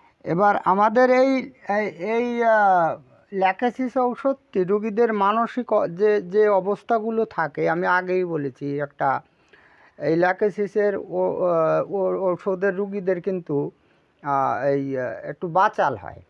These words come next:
মানে এরা কিন্তু বাচালতা লক্ষণ প্রকাশ করে, তারপরে হতাশাগ্রস্ত হয়। তো এই যে মানসিক লক্ষণগুলো আমাদের সবসময় মনে রাখতে হবে, অর্থাৎ এই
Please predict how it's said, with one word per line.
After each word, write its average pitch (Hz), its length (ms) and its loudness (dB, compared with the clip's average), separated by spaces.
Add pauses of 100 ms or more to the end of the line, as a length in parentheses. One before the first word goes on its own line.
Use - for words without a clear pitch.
(120)
মানে 156 300 0
এরা 165 180 2
কিন্তু 196 460 -4
বাচালতা 185 720 0
লক্ষণ 165 440 -4
প্রকাশ 156 440 -6
করে, 135 360 -6 (480)
তারপরে 160 520 0
হতাশাগ্রস্ত 151 1080 -2
হয়। 127 380 -4 (880)
তো 185 160 0 (100)
এই 220 180 4
যে 220 100 -2
মানসিক 233 600 0
লক্ষণগুলো 202 760 0
আমাদের 190 400 2
সবসময় 208 400 -4
মনে 226 320 0
রাখতে 214 320 -2
হবে, 131 260 -2
অর্থাৎ 175 400 -4
এই 175 160 0